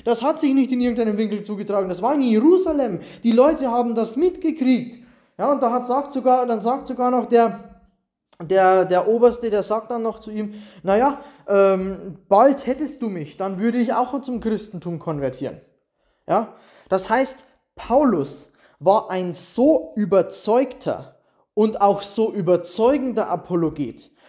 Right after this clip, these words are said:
Woher kommt diese unglaubliche Macht, wenn nicht vom Heiligen Geist Gottes selbst? Wie kann es sein, dass jemand sich von Gericht zu Gericht schleppen lässt und sagt, "Ich bin bereit, für diesen Jesus zu sterben",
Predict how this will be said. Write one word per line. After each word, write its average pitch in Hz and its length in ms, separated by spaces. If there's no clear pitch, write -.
Woher 226 420
kommt 294 520
diese 190 300
unglaubliche 165 640
Macht, 180 320
wenn 208 140
nicht 226 180
vom 196 180
Heiligen 196 380
Geist 202 320
Gottes 202 340
selbst? - 440
Wie 320 280
kann 254 220
es 240 240
sein, 214 400
dass 202 240
jemand 254 320
sich 262 240
von 220 220
Gericht 220 400
zu 254 160
Gericht 233 340
schleppen 262 400
lässt 202 380
und 185 160
sagt, 220 520
"Ich - 220
bin 254 180
bereit, 226 360
für 247 160
diesen 214 300
Jesus 240 400
zu 226 100
sterben", 233 460